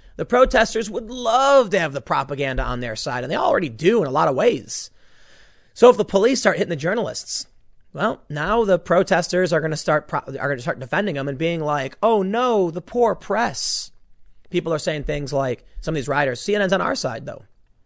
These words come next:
Yeah, C N N's on your side. Man, I've seen, I've seen so much with, with, with journalists thinking that they wouldn't be, uh, attacked. They, they, they, they think they can show up to these places, and it's like they're literally invisible. Take a look at this story.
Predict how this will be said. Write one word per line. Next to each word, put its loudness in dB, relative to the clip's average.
Yeah, -2
C -10
N -4
N's -6
on -8
your -6
side. -14
Man, 0
I've 4
seen, -2
I've 0
seen -2
so 2
much 0
with, -4
with, -8
with -4
journalists -2
thinking -4
that -4
they -2
wouldn't -2
be, -6
uh, -10
attacked. 0
They, -10
they, -12
they, -8
they -2
think 0
they 2
can 0
show 2
up 0
to -6
these -2
places, -2
and -2
it's -6
like -2
they're 0
literally -2
invisible. -4
Take -10
a -8
look 2
at 4
this 0
story. -4